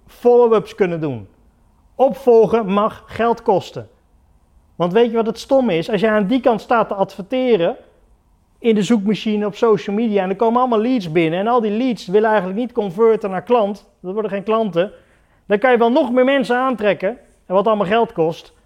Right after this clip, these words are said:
maar als ze hier niet worden omgezet naar een klant, ja, dan heeft dat eigenlijk geen zin, hè? Dus dat is prima, klanten aantrekken, maar zorg dat je dat advertentiebudget wat je daar begroot, dat je ook een gedeelte begroot voor het opvolgen.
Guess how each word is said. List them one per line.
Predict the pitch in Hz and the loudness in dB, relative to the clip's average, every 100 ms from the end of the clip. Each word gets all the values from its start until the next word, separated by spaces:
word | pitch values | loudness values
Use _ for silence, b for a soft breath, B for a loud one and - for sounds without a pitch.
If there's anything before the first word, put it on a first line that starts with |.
| _ | _
maar | 226 | -4
als | - | -2
ze | 220 | -2
hier | 214 254 | 0 0
niet | 226 | -2
worden | 208 220 | 0 0
omgezet | 247 220 202 214 | 0 -2 -2 -2
naar | 208 196 | -4 -6
een | |
klant, | 190 240 214 226 - | -2 0 0 -4 -6
ja, | 214 170 120 _ | -2 -2 -2 _
dan | 175 | -4
heeft | 190 185 | -4 -2
dat | 208 202 | -2 0
eigenlijk | 175 135 - | -2 -2 -8
geen | 165 | -2
zin, | 170 202 | 0 0
hè? | 156 226 _ _ _ _ _ _ _ _ _ | -2 -8 _ _ _ _ _ _ _ _ _
Dus | 175 160 | -4 0
dat | 220 226 | 0 0
is | - | -4
prima, | 208 240 202 202 226 | -2 0 2 0 -2
klanten | 208 185 180 | -2 0 -2
aantrekken, | 175 160 165 165 165 | -2 -4 -6 -4 -2
maar | 190 | 0
zorg | 226 240 240 | 4 4 2
dat | 214 196 | -2 0
je | 208 240 185 | 0 0 -4
dat | 190 | -6
advertentiebudget | 196 185 185 208 220 208 190 170 196 | -6 -6 -6 -4 -4 -6 -8 -2 -2
wat | 196 180 | -2 -6
je | |
daar | 190 190 | -2 0
begroot, | 180 165 220 202 202 | 0 -2 0 0 -2
dat | 202 | -6
je | 208 | 0
ook | 214 | -2
een | 208 | -2
gedeelte | 202 175 202 190 | -6 2 2 2
begroot | 170 - 170 180 | -8 -4 -2 -2
voor | - | -4
het | 208 | -2
opvolgen. | 220 226 214 190 139 110 | -2 -2 -2 -2 -4 -10